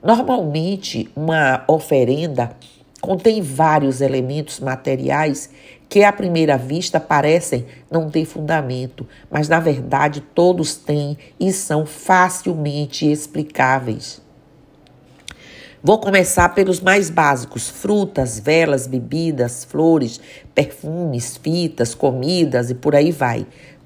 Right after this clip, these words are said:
Tudo obedece, gente, a uma ordem de procedimentos, todos afins a que se destinam, né? E aí, um exemplo, por exemplo, frutos são fontes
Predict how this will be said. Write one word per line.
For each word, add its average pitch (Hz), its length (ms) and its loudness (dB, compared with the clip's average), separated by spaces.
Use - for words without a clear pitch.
Tudo 220 260 2
obedece, 151 720 2
gente, 107 480 -10
a 156 80 -2
uma 160 240 -2
ordem 147 420 2
de 139 120 -8
procedimentos, 123 1120 -4
todos 208 400 6
afins 143 720 -2
a 131 120 0
que - 120 -18
se - 180 -8
destinam, 120 720 -6
né? 151 240 4
E 370 100 4
aí, 175 180 6
um 175 80 4
exemplo, 156 420 2
por 160 160 4
exemplo, 127 400 0
frutos - 800 0
são 202 300 0
fontes 190 1000 0